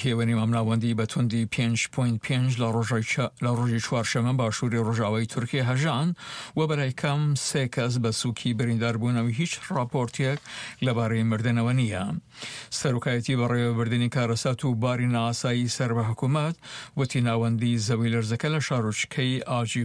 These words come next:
پەیام بووە لە ئۆستانەی دەنزلی و هەروەها لە ئۆستانەکانی دراوسێشدا هەستیان پێ کردووە. هەروەها،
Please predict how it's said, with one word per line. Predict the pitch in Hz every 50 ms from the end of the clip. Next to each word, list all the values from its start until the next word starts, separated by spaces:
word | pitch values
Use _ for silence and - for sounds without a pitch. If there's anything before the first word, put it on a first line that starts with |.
| - -
پەیام | - 123 123 127 139 147 151 151 147
بووە | 156 156 160 165 175 175
لە | 156 117
ئۆستانەی | 110 - - - 127 123 120 127 131 139 139 123
دەنزلی | 135 131 131 135 123 120 143 147 156 151 131 139 160 185 - - - - - - - -
و | 135 120
هەروەها | 120 117 117 117 107 117 117 117
لە | 113 110
ئۆستانەکانی | 107 - - 123 117 113 110 - 131 120 123 120 117
دراوسێشدا | 120 117 113 113 107 - - 151 147 131 - - 156 147 143 143 160 160 - - - - - - 143
هەستیان | 123 - - - 135 123 123 120 -
پێ | 143 135 127 -
کردووە. | - 135 131 131 131 113 90 85 85 82 - - - - - - - - - - - -
هەروەها، | 180 180 175 143 127 147 151 -